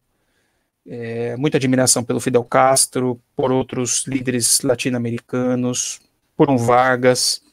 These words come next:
O Chaves é decididamente uma pessoa progressista de esquerda, mas ele não era ortodoxo. Então ele vai manter um diálogo com outras forças de esquerda na, na Venezuela, com o Partido Comunista, se reúne com os líderes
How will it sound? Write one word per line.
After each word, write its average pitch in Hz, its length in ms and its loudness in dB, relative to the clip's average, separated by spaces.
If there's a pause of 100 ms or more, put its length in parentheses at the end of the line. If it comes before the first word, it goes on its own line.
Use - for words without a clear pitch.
(1300)
O 151 120 -2
Chaves 220 300 6
é 226 60 8
decididamente 202 680 4
uma 220 120 4
pessoa 214 340 2
progressista 214 600 2
de 202 80 -4
esquerda, - 580 -2 (560)
mas 139 160 -2
ele 160 100 6
não 185 160 4
era 196 120 6
ortodoxo. 196 720 4 (1300)
Então 135 280 -4
ele 151 120 2
vai 147 260 6
manter 147 260 0
um 135 60 2
diálogo 127 540 0
com 135 200 -4
outras 135 320 -2
forças 123 360 -8
de 131 80 -6
esquerda 170 420 2
na, 120 240 -8 (180)
na 147 120 -10
Venezuela, 127 680 2
com 139 100 -8
o 127 40 -12
Partido 131 300 -6
Comunista, 127 680 -6
se 147 140 0
reúne 131 380 0
com 131 140 -6
os 123 100 -4
líderes 196 500 -2